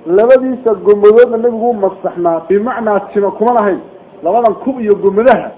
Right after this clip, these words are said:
Nabigu tima kuma lahayn sallallahu alayhi wasallam. Masiixul qadamayni, labadiisa gomadoodna wuu masaxnaayo,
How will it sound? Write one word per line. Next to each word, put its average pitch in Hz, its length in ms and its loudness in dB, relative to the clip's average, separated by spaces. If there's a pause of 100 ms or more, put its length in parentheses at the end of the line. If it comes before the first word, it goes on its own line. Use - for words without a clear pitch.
(300)
Nabigu 214 400 0
tima 196 300 -2
kuma 226 220 0
lahayn 208 280 2
sallallahu 196 360 -2
alayhi 160 160 -6
wasallam. 139 260 -10 (340)
Masiixul 190 540 -6
qadamayni, 214 640 -6 (260)
labadiisa 214 500 -2 (100)
gomadoodna 202 420 2
wuu 220 100 -2
masaxnaayo, 185 800 0